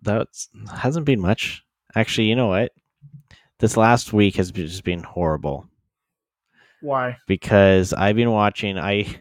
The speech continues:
Speaker 1: I ordered the brand new Galaxy Z Fold three. I was wheeling and dealing. You know me. I don't shop without a discount.
Speaker 2: Yeah,
Speaker 1: Or
Speaker 2: I'm, I'm quite aware.
Speaker 1: or,
Speaker 2: You are
Speaker 1: or,
Speaker 2: annoying
Speaker 1: or
Speaker 2: as f-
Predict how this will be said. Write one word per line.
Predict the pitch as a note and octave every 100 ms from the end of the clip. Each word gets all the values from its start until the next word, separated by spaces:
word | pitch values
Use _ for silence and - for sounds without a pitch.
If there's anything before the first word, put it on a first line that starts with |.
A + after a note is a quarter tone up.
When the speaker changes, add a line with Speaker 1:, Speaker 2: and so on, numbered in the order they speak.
| _ _ _ _ -
Speaker 1:
I | G2+
ordered | G#2+ B2+ D3 D3+ A#2
the | A2 G#2
brand | F#2 A2+ A#2+ C3
new | A#2+ A2 G#2+ - _ _ _ _ _ _ _ -
Galaxy | G2 G2 G2+ - G#2+ G2+ G2 G2
Z | F#2+ F#2+ F#2 F2+
Fold | F2 - G2 F2+ F2 F2
three. | - F2+ D#2+ D#2 - - - - _ _ _ _ _ _ _ _ -
I | F#2
was | F2+
wheeling | F#2 G#2 G#2+ A2 A2
and | A2
dealing. | F#2 E2+ E2 E2+
You | G#2
know | G#2+ F2+
me. | E2+ F#2 - _ _ _ -
I | A2
don't | C3
shop | - A2 G2+
without | G2+ F#2+ F2+
a | E2+
discount. | E2+ - - E2 D#2 - _ _ _ -
Speaker 2:
Yeah, | E3+ D3+ G2
Speaker 1:
Or | F#2+ F#2
Speaker 2:
I'm, | F2+ -
I'm | - D3
quite | - F3 E3
aware. | D3+ C#3+ C3+ A#2+ A#2
Speaker 1:
or, | B2+
Speaker 2:
You | D3+
are | B2 A2+
Speaker 1:
or, | A2+
Speaker 2:
annoying | G#2+ C3+ A2+
Speaker 1:
or | A2+
Speaker 2:
as | G#2 G2+
f- | G2+